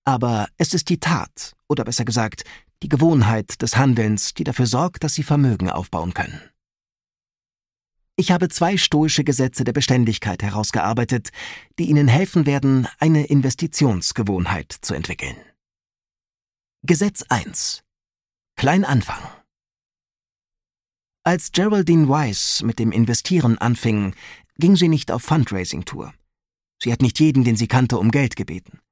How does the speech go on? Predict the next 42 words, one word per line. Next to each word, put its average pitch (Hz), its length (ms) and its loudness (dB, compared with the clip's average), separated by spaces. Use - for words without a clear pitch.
Sie - 60 -8
begann 131 280 2
mit 208 120 4
einer 135 180 2
kleinen 175 380 2
Summe 156 300 4
aus - 120 -4
ihrem 147 220 -2
Familienvermögen. 101 960 -2
Die 110 60 0
meisten 135 280 2
Menschen 143 320 2
gehen 127 140 2
davon 113 240 -2
aus, 120 300 -2
dass 107 140 -2
man 120 80 6
nur 127 180 4
reich 113 240 -2
werden 135 220 0
kann, 135 240 0
wenn 123 100 2
man 110 160 2
große 131 420 0
Geldbeträge 107 680 -4
investiert. - 600 -10
„Man 135 180 2
braucht 123 280 -2
Geld, 180 480 -2
um 120 220 4
Geld 123 220 0
zu 107 120 -4
verdienen“, 82 480 -6
sagt 120 280 -2
der 101 80 -4
Volksmund. - 640 -8
Aber 156 160 -2
die 160 100 4
Leute 160 320 0
interpretieren 143 640 0
dies 135 200 0
dahingehend, 123 720 2